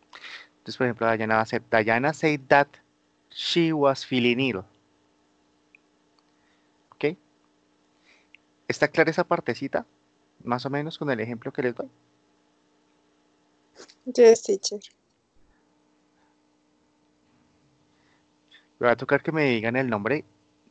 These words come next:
Speaker 1: al final de lo que digan con eso, así sé con quién estoy hablando, porque <laughs> qué. Bueno, ¿las demás están de acuerdo? ¿Las,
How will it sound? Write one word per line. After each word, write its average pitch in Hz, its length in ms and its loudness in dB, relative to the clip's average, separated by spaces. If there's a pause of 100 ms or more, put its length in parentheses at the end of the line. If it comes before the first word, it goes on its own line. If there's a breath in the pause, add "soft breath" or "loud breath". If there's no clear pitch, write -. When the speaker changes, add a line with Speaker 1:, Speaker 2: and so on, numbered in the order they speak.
(640)
Speaker 1:
al 123 140 4
final 113 400 -4
de 113 100 -4
lo 123 120 -8
que 131 100 -10
digan 107 240 -8
con 113 160 -10
eso, 107 160 -12
así 104 140 -14
sé 107 160 -10
con 113 220 -14
quién 107 180 -12
estoy 107 280 -12
hablando, 107 380 -10
porque - 300 -4
<laughs> - 0 -
qué. - 340 -6 (840 loud breath)
Bueno, 127 280 2
¿las 123 160 4
demás 131 260 2
están 147 200 -4
de 151 60 2
acuerdo? 165 300 0 (360)
¿Las, 120 340 -2